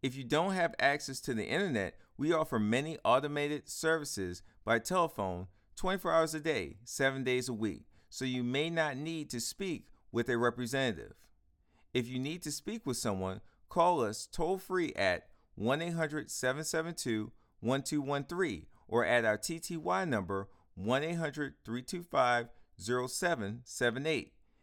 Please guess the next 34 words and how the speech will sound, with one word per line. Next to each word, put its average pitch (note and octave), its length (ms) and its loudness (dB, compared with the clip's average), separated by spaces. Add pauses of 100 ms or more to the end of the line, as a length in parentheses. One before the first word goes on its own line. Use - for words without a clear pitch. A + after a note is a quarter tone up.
(100)
If A2 140 -10
you're A#2+ 120 -2
deaf C3+ 360 4
or E3 160 -2
hard E3+ 220 2
of D#3+ 100 -4
hearing, E3+ 420 -2 (440)
a A#2 100 2
member D3 380 2
of G#2+ 260 -2
our F3 200 6
staff F2+ 480 0 (340)
can A#2+ 260 -2
answer D#3 300 -2
your D3 220 0
call A#2 400 2
from G2+ 300 -6
eight C3+ 240 -2
A D#3 220 0
M D#3+ 220 0 (220)
to G#2+ 80 -6
seven B2+ 380 0
P G#3 320 -2
M G#2+ 280 0 (200)
Monday C3 320 2
through C3+ 180 -4
Friday. A2 500 2 (480)
We D3 120 0
provide C#3 600 4 (160)
free F3 200 0
interpreter F3+ 560 -2
services C#3 680 -4 (200)
upon C#3+ 360 0
request. C#3+ 580 -2